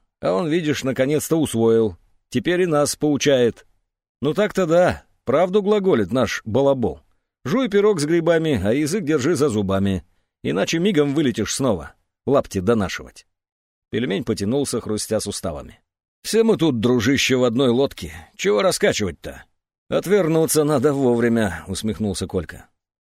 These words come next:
«И это тоже», согласился Пельмень. «Неравнодушие, оно хорошо, если к месту». «Это как же?» «А вот так. Промолчишь, и будешь получать на руки в четыре-пять раз больше, чем в других местах,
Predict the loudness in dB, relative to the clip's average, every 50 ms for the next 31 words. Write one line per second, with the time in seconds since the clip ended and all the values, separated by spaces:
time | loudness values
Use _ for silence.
0 | _ -8 -4 0 0 0 0 0 -2 0 0 0 -2 -2 -6 -12 -14 -16 -10 -8
1 | -4 -4 -2 -2 -2 -4 -6 -6 -6 -6 -4 -4 -4 -4 -6 -8 -14 _ _ _
2 | _ _ _ _ _ -6 -4 -2 0 0 0 0 0 -2 -2 0 -2 -2 0 0
3 | 0 0 0 0 -2 -4 -2 -2 -2 -2 0 -2 -2 -2 -2 -2 -2 -2 -2 -2
4 | -4 -4 -2 -2 -2 -2 -2 -4 -10 -18 -20 _ _ _ _ _ _ _ _ _
5 | _ _ _ _ _ -4 -4 -2 -2 -2 -4 -4 -4 -6 -6 -8 -16 -20 _ _
6 | _ _ _ _ _ _ _ _ _ -4 -2 0 0 0 0 -2 -6 -10 -10 -10
7 | -16 _ _ _ _ _ _ _ _ _ -4 -2 0 0 0 0 0 0 -2 -2
8 | -2 -6 _ _ _ _ _ _ -6 -4 -4 -2 -2 0 0 0 -2 -2 -2 -2
9 | 0 -2 -2 -2 -2 -4 -2 -2 -2 0 0 0 -2 -2 -2 -2 -2 -2 -4 -4
10 | -6 -8 -6 -4 -4 -4 -2 -2 -2 -2 0 -2 -2 -2 -2 -2 -2 -2 -2 0
11 | -2 -2 -4 -4 _ _ _ _ -10 -4 -2 -2 -2 -2 -2 -2 -2 -2 -2 -2
12 | -2 -4 -2 0 0 0 0 0 -4